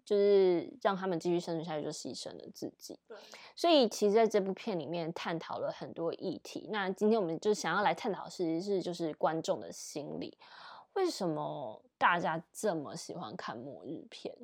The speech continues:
Speaker 2: 对，而且这还不只是，不只是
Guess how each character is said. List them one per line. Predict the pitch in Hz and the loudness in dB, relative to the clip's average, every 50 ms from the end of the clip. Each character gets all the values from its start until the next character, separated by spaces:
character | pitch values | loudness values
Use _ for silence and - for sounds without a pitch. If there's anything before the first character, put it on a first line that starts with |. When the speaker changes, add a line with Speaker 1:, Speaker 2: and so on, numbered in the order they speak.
| 214 - | -16 -10
Speaker 2:
对， | 226 208 196 185 185 185 | -8 -8 -8 -8 -10 -10
而 | 202 226 | -10 -8
且 | 247 269 208 185 185 - - _ _ | -8 -8 -8 -8 -10 -12 -16 _ _
这 | - 262 | -10 -10
还 | 240 214 185 | -8 -8 -8
不 | 175 - 214 | -10 -10 -14
只 | 214 - - 165 190 | -16 -16 -18 -20 -20
是， | 196 196 190 180 - _ _ | -18 -18 -16 -18 -18 _ _
不 | - 311 | -14 -14
只 | - - 170 165 | -14 -14 -18 -20
是 | - 214 214 214 214 208 196 190 180 180 | -18 -14 -6 -4 -2 -2 0 -2 -4 -6